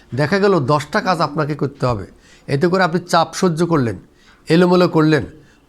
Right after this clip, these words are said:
গুরুত্বহীন কাজটা করে ফেলছেন, কিন্তু শেষ পর্যন্ত গুরুত্বপূর্ণ কাজটা আর করতে পারেন নাই।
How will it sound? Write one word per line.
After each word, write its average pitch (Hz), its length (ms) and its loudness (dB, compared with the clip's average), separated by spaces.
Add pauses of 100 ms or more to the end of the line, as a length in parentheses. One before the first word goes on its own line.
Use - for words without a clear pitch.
গুরুত্বহীন 214 540 2
কাজটা 226 340 -2
করে 208 220 2
ফেলছেন, 139 400 0
কিন্তু 139 300 -4
শেষ 143 240 -4
পর্যন্ত 165 380 -2
গুরুত্বপূর্ণ 139 680 -2
কাজটা 135 320 -6
আর 151 80 -6
করতে 170 440 -2 (800)
পারেন 135 240 -2
নাই। 107 240 -6